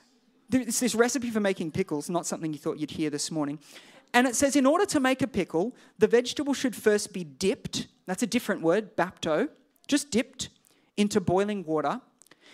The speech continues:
"Then it should be baptized, baptizo, into the vinegar solution. And from there it changes."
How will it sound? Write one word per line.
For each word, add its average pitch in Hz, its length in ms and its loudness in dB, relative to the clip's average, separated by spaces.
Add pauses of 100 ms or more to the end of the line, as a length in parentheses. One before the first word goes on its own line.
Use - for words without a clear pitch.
(100)
"Then 226 380 2
it 220 180 0
should 202 280 -4
be 190 100 -2
baptized, 156 960 -2 (180)
baptizo, 180 880 0 (540)
into 220 280 2
the 190 120 4
vinegar 190 340 2
solution. 160 680 -2 (1200)
And 180 160 0
from 185 220 0
there 190 220 2
it - 100 -2
changes." 175 760 -6